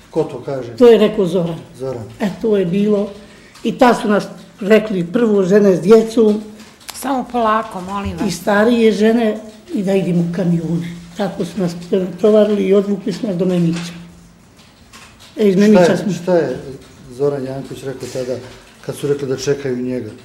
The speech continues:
Speaker 2: Rekli, on je... Oni su njega pitali,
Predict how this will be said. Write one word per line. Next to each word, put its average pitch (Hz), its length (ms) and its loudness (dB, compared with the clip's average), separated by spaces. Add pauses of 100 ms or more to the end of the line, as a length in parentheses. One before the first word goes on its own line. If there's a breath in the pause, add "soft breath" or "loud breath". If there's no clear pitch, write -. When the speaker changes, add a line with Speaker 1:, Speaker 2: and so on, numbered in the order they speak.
(1300)
Speaker 2:
Rekli, 233 500 2
on 254 200 6
je... 233 160 6 (480)
Oni 247 200 6
su 247 120 -2
njega 226 360 6
pitali, 240 400 4